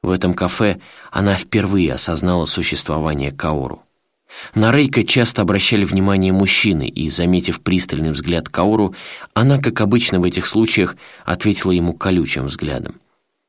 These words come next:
Но, несмотря на это, его глаза, не показывая, что она волнует его как женщина, светились искренним восхищением,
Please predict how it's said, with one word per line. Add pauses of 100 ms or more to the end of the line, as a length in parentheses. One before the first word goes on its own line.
(360)
Но,
несмотря
на
это, (360)
его
глаза, (140)
не
показывая,
что
она
волнует
его
как
женщина, (280)
светились
искренним
восхищением,